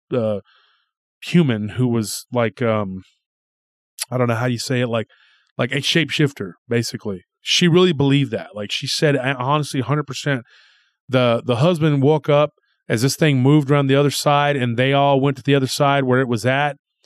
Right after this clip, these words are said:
Uh, it looked into the window, and then they realized at that point, you know, uh, that they didn't have a firearm. They didn't have anything to protect <laughs> them from, uh, this thing but a buck knife, uh, a fishing,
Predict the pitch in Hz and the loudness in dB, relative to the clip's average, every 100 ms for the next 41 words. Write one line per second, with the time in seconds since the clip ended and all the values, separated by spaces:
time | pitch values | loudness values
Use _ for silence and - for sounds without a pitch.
0 | _ _ _ - 127 120 117 123 131 151 | _ _ _ -2 0 2 0 0 2 2
1 | 147 160 147 147 127 131 147 147 147 151 | 2 0 2 2 2 2 2 4 6 6
2 | 151 131 123 135 131 123 135 180 143 131 | 4 0 0 2 2 2 4 4 2 2
3 | 120 117 - 151 - 139 127 123 120 120 | 0 -2 -2 -2 0 0 0 0 -2 -2
4 | 117 - _ _ _ _ 131 120 117 113 | -4 -8 _ _ _ _ 0 2 2 0
5 | 107 107 170 175 170 143 170 165 147 110 | -2 0 2 4 2 0 0 2 0 -2
6 | 98 - _ _ _ 120 156 151 165 143 | -8 -16 _ _ _ 2 4 4 2 2
7 | 143 123 123 - - - - 160 131 - | 0 0 -2 -4 -8 -6 2 2 2 -6
8 | - 170 143 127 - - _ _ 143 139 | -2 0 2 0 -4 -20 _ _ -2 -2
9 | - 143 139 131 120 107 151 - 131 117 | 2 2 2 2 0 0 -2 0 -2 -2
10 | 120 127 _ _ _ _ - 120 117 117 | -4 -8 _ _ _ _ 0 0 0 -2
11 | - 175 156 156 127 117 | 0 0 0 -2 -2 -4